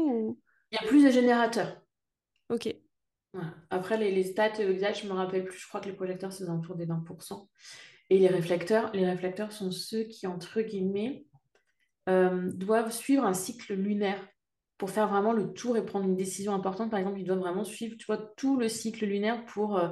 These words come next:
Speaker 1: Donc, une décision par mois, pas plus. <laughs>
Speaker 2: Voilà, les grosses décisions. Voilà, c'est,
Speaker 1: Ouais,
Speaker 2: c'est
Speaker 1: les
Speaker 2: quand même
Speaker 1: grosses.
Speaker 2: un, un, un, un type qui est très particulier à appréhender. Ils sont peu, mais par exemple, projecteurs, ils sont quand même assez nombreux, à vingt pour cent de la population, mais s'ils essayent de suivre ceux qui ont des centres énergétiques définis, des moteurs,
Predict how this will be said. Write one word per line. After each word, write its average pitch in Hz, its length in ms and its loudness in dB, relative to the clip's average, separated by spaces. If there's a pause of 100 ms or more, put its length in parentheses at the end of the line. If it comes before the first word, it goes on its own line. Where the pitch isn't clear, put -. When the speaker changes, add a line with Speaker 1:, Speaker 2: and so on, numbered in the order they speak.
(400)
Speaker 1:
Donc, 214 100 0 (100)
une 269 140 6
décision 254 440 2
par 240 160 2
mois, 202 200 -2
pas 240 140 -4
plus. 233 280 0
<laughs> 269 320 4 (220)
Speaker 2:
Voilà, 185 200 -2
les 185 100 8
grosses 214 240 8
décisions. 196 460 0 (160)
Voilà, 185 160 -4
c'est, - 160 -2
Speaker 1:
Ouais, 196 100 4
Speaker 2:
c'est 214 120 2
Speaker 1:
les 185 40 -2
Speaker 2:
quand 240 120 6
même 254 100 6
Speaker 1:
grosses. 202 120 6
Speaker 2:
un, 196 300 0
un, 185 300 4 (960)
un, 202 80 4
un 196 80 0
type - 460 0
qui - 140 -2
est 185 80 2
très 233 160 0
particulier 220 760 -2
à 208 80 4
appréhender. 175 500 -2 (720)
Ils 165 60 -2
sont 165 200 -4
peu, 208 340 0
mais 190 140 2
par 185 160 2
exemple, 202 280 0 (340)
projecteurs, 180 480 0
ils 247 40 -2
sont 202 120 -6
quand 180 100 -4
même 165 80 0
assez 165 160 -2
nombreux, 180 240 -2
à 226 60 -2
vingt 175 100 -2
pour 165 160 -10
cent 196 120 -6
de 185 40 0
la 170 80 0
population, 170 460 -6
mais 233 100 0
s'ils 196 240 -2
essayent 214 240 2
de 208 80 0
suivre 202 380 0
ceux 220 240 0
qui 208 180 -8
ont 190 140 -2
des 180 100 -2
centres 214 320 -4
énergétiques 185 480 -2
définis, 185 340 -4
des 170 100 0
moteurs, 170 440 2